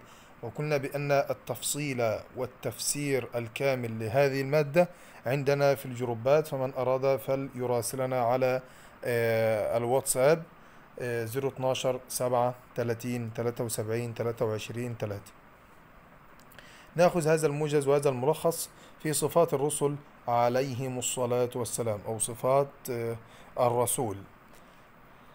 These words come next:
عادي نقول صفات الرسول أو صفات الرسل.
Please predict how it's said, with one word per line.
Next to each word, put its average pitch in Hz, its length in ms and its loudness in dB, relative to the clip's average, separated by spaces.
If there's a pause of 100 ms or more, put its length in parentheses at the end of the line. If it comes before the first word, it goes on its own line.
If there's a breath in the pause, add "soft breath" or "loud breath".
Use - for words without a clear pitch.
(300 loud breath)
عادي 143 300 4
نقول 151 220 -4
صفات 147 420 2
الرسول 131 580 0
أو 170 100 2
صفات 165 360 -2
الرسل. 156 340 -2